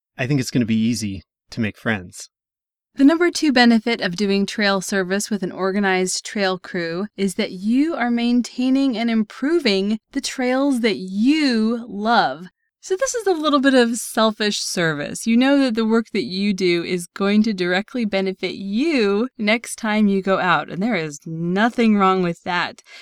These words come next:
Speaker 2: because it means when you go back, you'll be able to look at that little area that you made a difference in with real pride. And of course, you're gonna make sure that nothing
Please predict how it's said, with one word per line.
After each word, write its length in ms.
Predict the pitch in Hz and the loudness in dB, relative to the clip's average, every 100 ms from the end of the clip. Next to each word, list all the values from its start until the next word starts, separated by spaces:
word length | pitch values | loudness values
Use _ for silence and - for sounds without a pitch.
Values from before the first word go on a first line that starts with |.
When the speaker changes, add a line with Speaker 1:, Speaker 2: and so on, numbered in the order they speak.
| - - | -20 -6
Speaker 2:
because 260 | 226 262 233 | 0 2 2
it 100 | 220 | 2
means 400 | 240 240 226 - _ | 4 4 2 0 _
when 320 | 214 226 254 | 0 2 4
you 140 | 277 | 4
go 300 | 240 226 214 185 _ - | 4 2 0 -2 _ -4
back, 640 | 262 302 190 175 185 - _ _ _ | -2 2 2 0 -4 -16 _ _ _
you'll 180 | 254 302 | -6 0
be 260 | 359 339 262 | 2 4 2
able 260 | 247 254 | 2 -2
to 180 | 233 226 | -2 -2
look 360 | 214 202 233 277 | 0 0 -2 -2
at 220 | - - | -6 -6
that 460 | 190 180 151 - - _ _ _ - | -4 -2 -2 -6 -18 _ _ _ -4
little 240 | 254 285 - | -4 -4 -2
area 640 | 226 254 277 269 262 254 | 0 2 4 4 2 0
that 160 | 208 - | -2 -4
you 420 | 185 220 302 330 | 0 2 4 4
made 260 | 262 254 | 2 2
a 80 | 254 | 0
difference 720 | 208 - 240 - 196 160 - | -2 -4 -6 -4 -4 -4 -8
in 400 | 180 165 165 180 - _ _ _ 185 | -6 -6 -4 -4 -6 _ _ _ -4
with 280 | 202 180 | -2 -2
real 260 | 214 269 349 _ | -4 -4 -4 _
pride. 760 | - - 185 214 160 151 160 - - | -14 -4 0 2 0 -2 -10 -10 2
And 140 | 226 | 2
of 80 | 226 | 2
course, 300 | - 254 - | 0 0 2
you're 100 | 247 | 2
gonna 160 | 269 | 4
make 200 | 247 196 | 6 4
sure 320 | - - 294 185 | 0 -6 -4 -4
that 200 | 151 160 | -4 -6
nothing 720 | 156 175 208 214 202 185 170 | -4 -4 -2 -2 0 0 -4